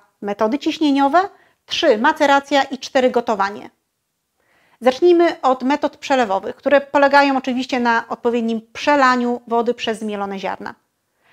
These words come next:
Najbardziej typowym przedstawicielem będzie tu taki stary, dobry ekspres przelewowy podłączany do prądu, który na pewno kiedyś widzieliście.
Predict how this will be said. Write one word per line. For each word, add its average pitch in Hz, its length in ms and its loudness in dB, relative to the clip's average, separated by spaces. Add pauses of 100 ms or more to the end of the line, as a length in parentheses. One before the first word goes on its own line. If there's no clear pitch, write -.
(340)
Najbardziej 277 420 2
typowym 311 420 2
przedstawicielem 240 840 -2
będzie 277 240 -2
tu 277 120 -4
taki 254 460 -4 (360)
stary, 349 400 4
dobry 277 320 4
ekspres 262 380 -2
przelewowy 247 600 2
podłączany 226 520 -4
do 214 80 -4
prądu, 190 440 -8 (280)
który 302 240 0
na 294 100 4
pewno 277 220 0
kiedyś 220 240 -6
widzieliście. 214 580 -10